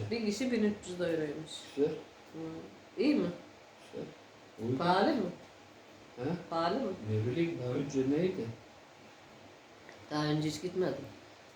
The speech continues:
Speaker 2: Ben de gitmedim.
Speaker 1: Sen gitmedin mi?
Speaker 2: Yok, nasıl?
Speaker 1: Ben çocuklarımdan çok isterim Ümre'ye gitmek. Erdoğan, ben, çocuklar. Allah'ım hayırlısıyla yakın zamanda nasip eder inşallah.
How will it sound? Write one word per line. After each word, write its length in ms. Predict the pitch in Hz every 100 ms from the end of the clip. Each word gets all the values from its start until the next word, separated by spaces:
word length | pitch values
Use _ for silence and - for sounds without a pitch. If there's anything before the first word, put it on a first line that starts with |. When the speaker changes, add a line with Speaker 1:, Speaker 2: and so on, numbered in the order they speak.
| - 110
Speaker 2:
Ben 60 | 110 135
de 80 | 143
gitmedim. 600 | 147 - 131 120 147 180 - - -
Speaker 1:
Sen 180 | - 202
gitmedin 320 | 254 262 302 185 165
mi? 120 | 165 175 - - - - - 107 107
Speaker 2:
Yok, 160 | 113 117 - 107
nasıl? 240 | 107 - 143
Speaker 1:
Ben 160 | 233 220
çocuklarımdan 680 | 220 214 214 214 196 180 180
çok 220 | 208 170
isterim 400 | 165 - 156 156 170
Ümre'ye 240 | 170 156 147
gitmek. 400 | 147 - 151 139 - - - - - - - - - - - - -
Erdoğan, 560 | 185 180 180 160 156 156
ben, 320 | 180 202 208 208
çocuklar. 540 | 175 170 - 160 151 -
Allah'ım 400 | 175 185 190 185 156 - - - - - - - - -
hayırlısıyla 760 | 185 208 208 214 208 226 214
yakın 420 | 220 202 190 214 202
zamanda 480 | 196 190 190 208 202
nasip 280 | 190 190
eder 240 | 185 180 180
inşallah. 560 | 180 165 160 151 156